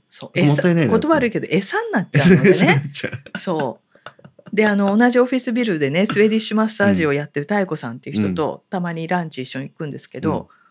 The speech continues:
Speaker 2: うん。
Speaker 1: あの、この青山のビルのすぐそばにお魚屋さんがあってね。
Speaker 2: うん。
Speaker 1: で、この間二人で、「そうだ、じゃあ今日はお魚食べに行こう」って言って食べに行ったわけ。
Speaker 2: うん。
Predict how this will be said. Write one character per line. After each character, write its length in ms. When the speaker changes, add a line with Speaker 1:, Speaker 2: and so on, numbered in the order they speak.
Speaker 2:
う 40
ん。 40
Speaker 1:
あ 60
の、 260
こ 140
の 140
青 140
山 200
の 100
ビ 140
ル 120
の 120
す 160
ぐ 80
そ 140
ば 120
に 140
お 80
魚 340
屋 60
さ 160
ん 60
が 80
あ 40
っ 20
て 160
ね。 160
Speaker 2:
う 20
ん。 180
Speaker 1:
で、 180
こ 140
の 80
間 200
二 220
人 120
で、 360
「そ 180
う 40
だ、 140
じ 120
ゃ 60
あ 20
今 200
日 40
は 40
お 60
魚 340
食 140
べ 80
に 140
行 120
こ 40
う」 40
っ 0
て 180
言 40
っ 20
て 140
食 160
べ 60
に 100
行 40
っ 20
た 120
わ 120
け。 100
Speaker 2:
う 20
ん。 160